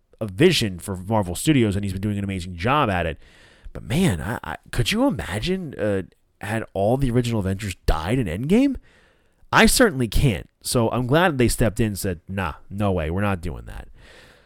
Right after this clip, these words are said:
So I think that's all I have with the <laughs> Spider-Man news, if I, if I'm looking at my notes correctly. Actually, uh, no, we have some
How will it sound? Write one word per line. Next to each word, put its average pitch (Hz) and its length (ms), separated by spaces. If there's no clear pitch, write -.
So 185 440
I 185 160
think 294 340
that's - 460
all 190 240
I 160 120
have 196 520
with 151 160
the 135 60
<laughs> - 120
Spider-Man 151 600
news, 120 300
if 117 120
I, 117 120
if 110 300
I'm 117 160
looking 123 220
at 117 60
my 110 100
notes 117 300
correctly. 117 600
Actually, 269 640
uh, 208 400
no, 175 300
we 165 180
have 196 380
some 180 440